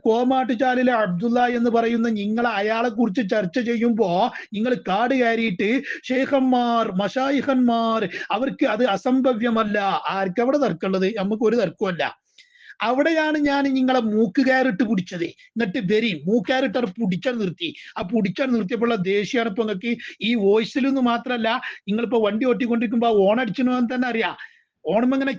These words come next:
കയറിക്കുകയാണ് നിങ്ങള്. എന്ത് പേ നോക്കി നിങ്ങള്, ഇയാളെ ദേഷ്യമാണത്. കാരണം എന്ത് ചെയ്യാ, ഇയാള് മശായിഖന്മാര്, ഷെയ്ഖന്മാര്,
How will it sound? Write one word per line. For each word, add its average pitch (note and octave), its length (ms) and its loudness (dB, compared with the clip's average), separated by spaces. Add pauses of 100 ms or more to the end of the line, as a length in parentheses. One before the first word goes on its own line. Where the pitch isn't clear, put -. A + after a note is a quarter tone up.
കയറിക്കുകയാണ് C4 580 0
നിങ്ങള്. G#3 220 0 (200)
എന്ത് G#3+ 160 -2 (360)
പേ C#4 120 0 (1120)
നോക്കി A3+ 160 0
നിങ്ങള്, D4+ 180 2 (260)
ഇയാളെ A#3+ 220 0 (120)
ദേഷ്യമാണത്. A#3 540 0
കാരണം G#3+ 180 0
എന്ത് A#3 100 0
ചെയ്യാ, A3+ 120 0 (360)
ഇയാള് C4 440 0
മശായിഖന്മാര്, A#3+ 760 0
ഷെയ്ഖന്മാര്, A3 380 0